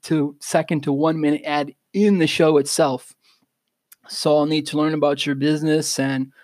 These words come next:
who you serve and all kinds of neat stuff, but I'm cool with that if you are. So if you've got a business to promote, that's awesome. Anyway,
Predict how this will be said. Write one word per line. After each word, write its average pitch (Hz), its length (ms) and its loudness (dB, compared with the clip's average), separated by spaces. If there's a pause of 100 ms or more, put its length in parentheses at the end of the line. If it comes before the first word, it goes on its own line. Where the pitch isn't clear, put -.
who 175 140 -2
you 160 200 0
serve 151 440 2
and 143 80 -6
all 160 200 2
kinds 180 340 -2
of 135 60 2
neat 139 180 0
stuff, 135 320 -4
but 156 100 -4
I'm 160 360 -6
cool 160 260 4
with 135 140 0
that 131 200 -2
if - 140 -14
you 135 160 0
are. 120 200 -4 (400)
So 143 100 2
if 139 100 2
you've 160 160 -4
got 151 160 2
a 143 60 0
business 151 400 -2
to 143 120 -4
promote, 143 400 -2
that's 147 220 -2
awesome. 160 460 -2 (500)
Anyway, 156 460 2